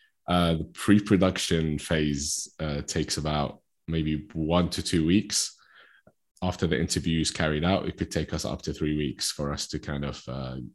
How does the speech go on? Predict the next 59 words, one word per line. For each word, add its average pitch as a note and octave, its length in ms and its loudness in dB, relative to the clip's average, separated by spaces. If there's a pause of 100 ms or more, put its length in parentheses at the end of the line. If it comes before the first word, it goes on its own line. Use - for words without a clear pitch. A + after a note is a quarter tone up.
(120)
get D#2 100 -4
it C#2 140 -4
done. D2+ 200 -2
We E2+ 60 0
can, G2+ 240 2
we F2+ 80 2
can G#2 160 4
do A2 140 6
it D2 80 2
much F#2 200 2
faster, G#2+ 520 -2
but D#2 340 -2 (460)
we E2+ 100 4
choose E2+ 320 0
to - 60 -2
kind D#2+ 240 0
of D#2 120 -4 (300)
take F2 260 2
our D#2+ 80 0
time F2 300 2
with F2 140 4
it G2+ 240 4
just - 260 -2
to D2+ 380 0 (160)
give D#2 180 -2
ourselves, - 640 -2 (520)
um, D#2 420 -2 (100)
a - 60 -4
fresh - 300 0
eye, F#2 420 -2
so E2 440 0
to - 120 -2
speak. G2 340 2
At - 120 -6
times F2 240 0
when E2 80 -2
you E2+ 80 0
get F2+ 140 0
involved E2+ 340 0
in D2+ 60 -2
a D2+ 60 -4
project F2+ 460 0
and D#2 100 -2
this D#2 140 -2
is D#2+ 80 -6
the D2+ 100 -4
only D#2+ 220 -2
thing D2+ 240 -6
that C2 140 -4
you're C#2+ 120 -2
work-, F2 560 0
working F#2 380 2
on, F2+ 160 4
you E2 80 2
start D#2+ 280 -2
to E2 100 -2
lose E2 180 4
some C#2 220 0
points. - 760 0